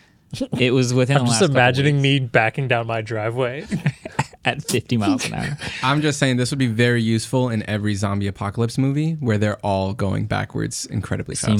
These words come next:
Speaker 1: Seems like
Speaker 2: Where
Speaker 1: it.
Speaker 2: they hit a dead end and they need to
Speaker 3: Exactly.
Speaker 1: Yeah, just
Speaker 3: We gotta
Speaker 1: hop in
Speaker 3: get outta
Speaker 1: your,
Speaker 3: here.
Speaker 1: hop in your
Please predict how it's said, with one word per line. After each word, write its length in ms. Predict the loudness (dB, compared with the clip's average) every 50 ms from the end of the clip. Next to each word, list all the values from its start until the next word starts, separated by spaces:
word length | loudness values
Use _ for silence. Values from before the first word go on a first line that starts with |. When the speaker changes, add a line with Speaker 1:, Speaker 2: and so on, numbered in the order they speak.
| 2 0
Speaker 1:
Seems 80 | -4
like 120 | -4 2 4
Speaker 2:
Where 120 | 4 6
Speaker 1:
it. 40 | 6
Speaker 2:
they 120 | 4 2
hit 140 | 2 2 2
a 60 | 0
dead 280 | 0 2 2 2 4 4
end 240 | 0 -2 -2 -2 -2
and 120 | 0 0
they 100 | -2 -2
need 200 | -2 -4 -6 -4
to 140 | -4 -2 -2
Speaker 3:
Exactly. 360 | -2 -2 -2 -2 -2 -2 -2
Speaker 1:
Yeah, 140 | -2 -2 -2
just 200 | -2 -2 0 2
Speaker 3:
We 60 | 2
gotta 60 | 2 2
Speaker 1:
hop 160 | 4 2 2
in 60 | 2
Speaker 3:
get 20 | 2 2
outta 140 | 2 2
Speaker 1:
your, 80 | 0 0
Speaker 3:
here. 240 | -2 -4 -8 -10 -4 -2
Speaker 1:
hop 200 | -2 -2 0 0
in 100 | 0 2
your 160 | 2 0